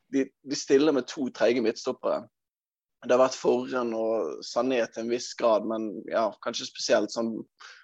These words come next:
eh, Forren og Pallesen Knudsen og sånt. De har liksom ikke fart som sin største force. Og så Rune Håvåg, eh, virker jo som, eh, noe alt annet enn en sånn, eh, lyntog.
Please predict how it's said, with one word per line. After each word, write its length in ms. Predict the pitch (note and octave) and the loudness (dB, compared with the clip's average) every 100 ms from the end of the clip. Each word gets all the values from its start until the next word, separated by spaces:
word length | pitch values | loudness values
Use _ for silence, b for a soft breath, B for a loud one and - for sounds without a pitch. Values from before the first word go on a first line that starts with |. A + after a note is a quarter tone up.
| B _ _ _ _ _ _ - | B _ _ _ _ _ _ -20
eh, 360 | - - - - | -18 -10 -6 -6
Forren 460 | - A#2+ A2+ A#2+ A#2 | 2 4 6 6 6
og 320 | A2+ A2+ A2 | 6 6 4
Pallesen 340 | A2+ A2+ - - | 0 -4 -6 -6
Knudsen 420 | A#2 A#2 - G#2 | -6 -4 -6 -4
og 80 | G#2+ | -4
sånt. 140 | A2 A2+ | -2 0
De 80 | |
har 220 | A#2 C3 G#2+ | 4 6 6
liksom 240 | F#2+ - | 4 -2
ikke 160 | A#2+ - | -6 -4
fart 240 | A2+ - | -4 -4
som 220 | - B2+ A#2 | -10 -8 -8
sin 80 | |
største 380 | - A#2+ G#2 - | -6 -6 -8 -8
force. 300 | A#2+ G#2+ - A2+ | -6 -6 -6 -4
Og 80 | |
så 160 | C#3 A#2+ B B B _ _ _ _ _ G2+ B2 | 2 2 B B B _ _ _ _ _ -6 2
Rune 200 | C3 A#2+ | 6 6
Håvåg, 520 | B2 A#2+ A#2+ A2 G#2 G#2+ | 8 8 8 6 4 4
eh, 260 | G#2+ G2+ G#2 | 2 2 -2
virker 300 | A2 - B2 | -6 -2 0
jo 60 | A#2 | 0
som, 180 | A2 F#2+ | -2 0
eh, 320 | G2+ G2+ G#2 G#2+ | 2 4 4 4
noe 200 | A#2+ F2+ | 6 6
alt 240 | A#2 G2+ | 6 2
annet 260 | A2 A#2 - | -4 -4 -4
enn 120 | G#2+ | -4
en 100 | G#2 A2+ | -6 -6
sånn, 180 | G2+ G#2+ - _ A2+ | -6 -8 -12 _ -6
eh, 580 | A2+ A2 G#2+ G#2+ G#2+ G2+ - _ _ _ _ _ _ _ _ _ - - | -2 0 0 0 0 -4 -12 _ _ _ _ _ _ _ _ _ -10 -4
lyntog. 800 | - A#2 A#2+ C#3 C#3 - F#2+ G2 | 0 2 4 2 2 2 2 -2